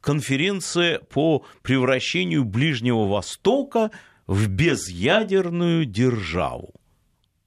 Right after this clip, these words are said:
Не, я понимаю, говорить же нам об этом никто не мешает, правда? Ну, поговорим. О, интересно,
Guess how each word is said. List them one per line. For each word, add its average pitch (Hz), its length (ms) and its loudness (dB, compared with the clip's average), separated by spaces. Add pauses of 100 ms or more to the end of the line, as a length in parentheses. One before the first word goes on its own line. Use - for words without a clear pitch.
(320)
Не, 127 140 2
я 104 180 0
понимаю, 147 560 0
говорить 107 380 0
же 95 140 -4
нам 104 200 0
об 101 180 0
этом 101 280 0
никто 107 360 0
не 120 160 0
мешает, - 600 -4
правда? 98 420 -2 (760)
Ну, 269 120 4
поговорим. 85 760 -2 (1200)
О, 185 160 2
интересно, 208 680 0